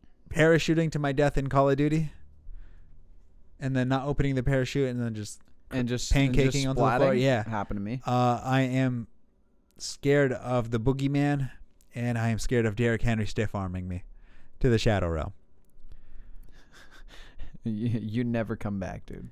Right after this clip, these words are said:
Speaker 1: I'm not, you can never call yourself a man <laughs> after that happens. That's it. You're gonna have to just, just tuck it in between your legs and go through life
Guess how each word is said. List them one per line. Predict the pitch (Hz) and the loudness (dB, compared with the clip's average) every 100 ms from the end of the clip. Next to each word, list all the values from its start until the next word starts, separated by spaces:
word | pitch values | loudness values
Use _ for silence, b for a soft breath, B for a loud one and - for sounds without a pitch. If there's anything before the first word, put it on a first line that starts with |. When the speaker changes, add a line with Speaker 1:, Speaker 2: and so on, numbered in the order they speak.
| - | -12
Speaker 1:
I'm | 120 127 | -8 -4
not, | 127 | -2
you | 135 156 | -2 -2
can | - 180 | -2 0
never | 139 139 | 2 0
call | - 117 | 0 0
yourself | 110 107 107 - | 0 0 -4 -4
a | |
man | 90 92 95 113 | -8 -6 -2 2
<laughs> | |
after | 175 147 | 2 0
that | 127 113 | -2 -2
happens. | 107 101 98 - | -2 -2 -4 -2
That's | 104 - | -4 0
it. | 120 98 | 0 0
You're | 101 | -2
gonna | 117 113 | -4 -2
have | 107 | -2
to | - 101 - b b b b b b | -2 -2 -4 b b b b b b
just, | - - - - - - | -20 -20 -18 -20 -20 -20
just | - - | 0 4
tuck | 160 | 4
it | 170 | 4
in | 156 | 0
between | 139 156 | 0 0
your | 139 | 2
legs | 135 131 123 - | 4 4 4 0
and | 117 95 B B - - b b b b b - | -2 -2 B B -20 -20 b b b b b 2
go | 139 | 4
through | 127 131 | 6 6
life | 120 110 - | 4 4 0